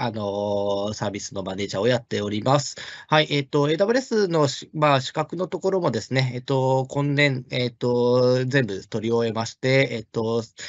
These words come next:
昨年、まあ、えっと、二千二十三年、今年はオールサーティフィケーションエンジニアというところの認定と、まあ、こういった、えっと、パートナー活動を通じて、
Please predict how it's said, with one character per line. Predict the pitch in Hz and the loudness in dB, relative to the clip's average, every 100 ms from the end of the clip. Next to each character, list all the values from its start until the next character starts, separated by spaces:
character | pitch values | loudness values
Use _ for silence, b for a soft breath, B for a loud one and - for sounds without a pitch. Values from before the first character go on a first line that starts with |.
| B B | B B
昨 | - 131 139 | -4 -2 0
年、 | 135 139 156 | 0 0 0
ま | 135 107 | 0 0
あ、 | 110 | -4
え | 110 | -8
っ | |
と、 | - 110 | -8 -8
二 | 110 | -4
千 | 131 | -4
二 | 117 | -4
十 | 107 | -6
三 | 107 101 | -8 -10
年、 | - | -12
今 | - | -8
年 | - | 0
は | 151 135 | 4 4
オ | 113 | 2
ー | |
ル | 117 | -2
サ | 101 | -6
ー | 98 | -8
テ | 98 | -12
ィ | |
フ | - | -14
ィ | |
ケ | - 95 | -10 -10
ー | |
シ | - | -8
ョ | 90 | -10
ン | |
エ | 87 | -12
ン | |
ジ | 87 | -16
ニ | 85 90 | -14 -14
ア | - | -12
と | - | -6
い | 107 123 | 0 0
う | 123 | 0
と | 139 | 0
こ | |
ろ | 147 143 | 2 2
の | |
認 | 98 92 | 2 -6
定 | - 95 | -6 -2
と、 | - 196 - B B | 4 4 2 B B
ま | 202 147 | 0 0
あ、 | |
こ | - 156 | 0 -4
う | |
い | 151 | 0
っ | |
た、 | 156 151 147 | 2 2 0
え | |
っ | 135 | -2
と、 | 139 | -2
パ | 139 | -2
ー | 139 | -2
ト | 147 | -2
ナ | 147 | -2
ー | |
活 | 165 160 147 | -4 -4 -4
動 | 107 | -4
を | 92 | -4
通 | - 98 | -6 -8
じ | 98 | -6
て、 | - 131 131 | 0 4 4